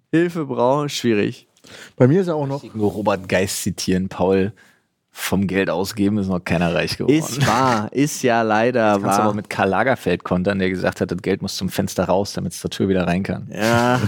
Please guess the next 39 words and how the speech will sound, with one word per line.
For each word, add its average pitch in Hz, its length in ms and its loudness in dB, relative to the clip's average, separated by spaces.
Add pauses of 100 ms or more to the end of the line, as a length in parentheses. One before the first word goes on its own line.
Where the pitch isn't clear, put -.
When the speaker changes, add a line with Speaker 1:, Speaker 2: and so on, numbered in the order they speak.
Speaker 2:
<laughs> 131 260 2 (360)
Speaker 1:
nee, 127 180 4
einfach, 117 540 0
äh, 117 400 2
ich, - 200 -4
ich, 117 200 -2 (580)
Umzug 143 460 0
sieht 127 420 -4
man 131 160 2
ja, 120 140 2
ist 92 260 -2
ein 127 140 0
Invest 113 600 -2
auch. - 380 -6 (420)
Speaker 2:
Ich, 117 300 4
ich, 135 220 -6
ich - 40 -12
Speaker 1:
<laughs> 190 1300 0
Keine 165 260 0
Ahnung. - 800 -6 (180)
Speaker 3:
O-, - 20 -2
okay. 76 540 -2
Speaker 1:
Okay. 165 520 -2 (100)
Speaker 2:
Weil 101 180 2
ich 101 140 -10
find's 123 200 -2
auch 110 120 2
manchmal 101 340 0
problematisch. 85 520 0 (260)
Dann 104 240 0
wiederum 98 400 0
umgekehrt, 101 760 0 (280)
ich - 180 -4
trau - 260 0
mich 98 200 -2
eher 82 220 0
weniger 87 280 2
zu 90 120 -6
fragen. 82 580 -2